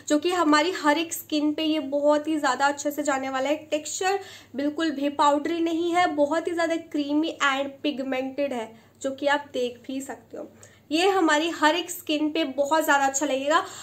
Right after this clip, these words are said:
अगर आप फेयर स्किन के हो तो बहुत कम इसको लगा सकते हो, हल्का हल्का सा ब्रॉन्जिंग कर सकते हो। Then मेरी स्किन के हो तो परफेक्ट है, डार्क हो तो भी परफेक्ट है ये आपके लिए, कम ज़्यादा करके आप इसको लगा सकते हो। टेक्सचर इतना ज़्यादा क्रीमी,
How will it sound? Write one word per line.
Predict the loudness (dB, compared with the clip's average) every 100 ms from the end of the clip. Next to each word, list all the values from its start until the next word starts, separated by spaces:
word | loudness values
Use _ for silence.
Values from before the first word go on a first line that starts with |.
| -2
अगर | 4 4
आप | 4
फेयर | -2 -2 -2
स्किन | -2 -2 -2
के | -2
हो | -2
तो | -2 0
बहुत | 2 2 0
कम | 2 4 4 0
इसको | -6 -2 0
लगा | 4 6 6
सकते | 4 0 0
हो, | 2
हल्का | 2 2
हल्का | 2 2
सा | 0 0
ब्रॉन्जिंग | 2 2 2 0 0
कर | -2
सकते | -2 -6 -4 0
हो। | 0 -2 -12 0
Then | 2 4
मेरी | 2 2
स्किन | 0 0 -2 0
के |
हो | -2
तो | -2 -2
परफेक्ट | 0 0 2 0 0 0
है, | 2
डार्क | 4 4 2 0
हो | -4
तो | -2 2 8
भी | 8
परफेक्ट | 8 2 0 -4 -2
है | -2
ये | 0
आपके | -2 -4 -8 -4
लिए, | -2 -2 2
कम | 2 4 0
ज़्यादा | 0 -2 -2
करके | -6 -4 -4
आप | -4
इसको | -8 -6
लगा | -6 -4 -6
सकते | -6 -10 -4 0
हो। | 0 0 -14 -2
टेक्सचर | -2 0 2 4
इतना | 4 2 0 2
ज़्यादा | 2 0 0
क्रीमी, | -6 -2 2 4 4 4